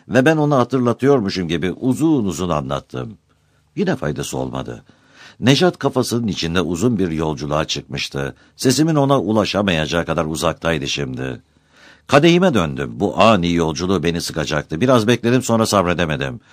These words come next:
Çünkü o iki zavallı, günahsız sincabı unutmak istemiyordum.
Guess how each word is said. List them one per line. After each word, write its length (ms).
Çünkü 280
o 220
iki 220
zavallı, 440
günahsız 540
sincabı 420
unutmak 520
istemiyordum. 800